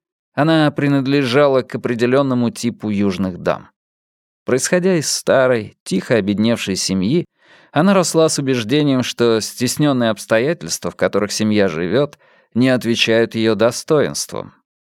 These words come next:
Ее приучили надеяться на некое улучшение, но в чем это улучшение должно состоять,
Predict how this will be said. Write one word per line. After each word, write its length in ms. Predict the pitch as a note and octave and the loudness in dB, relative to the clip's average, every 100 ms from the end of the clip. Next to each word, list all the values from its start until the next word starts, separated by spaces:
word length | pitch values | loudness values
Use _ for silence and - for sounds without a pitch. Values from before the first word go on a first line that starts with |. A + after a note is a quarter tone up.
| _ | _
Ее 240 | - D3+ G3+ | -2 0 2
приучили 560 | F#3 F#3 E3+ - F#3+ | 2 0 0 0 2
надеяться 640 | E3 D3+ C#3 E3+ D#3 - C#3+ | 2 0 2 0 0 0 0
на 160 | C#3 | 2
некое 400 | C3+ D3+ D3+ D3 | 2 0 0 2
улучшение, 920 | C#3+ C#3+ C#3+ - - E3 D3 G2 D#2+ | 2 2 0 -2 -2 0 0 0 -2
но 440 | C#2+ F#2 C3 F3 D3+ | -4 0 0 0 -4
в 120 | - | -8
чем 380 | - - G3+ A2+ | -4 0 0 0
это 160 | G2 | 0
улучшение 560 | G2 G2 - A2+ G#2+ G#2 | 2 0 0 0 0 2
должно 340 | G#2 G#2 A#2+ | 2 0 -4
состоять, 680 | A#2 A#2 - D3+ G3 A3 G3+ | -4 -6 -2 0 2 0 -4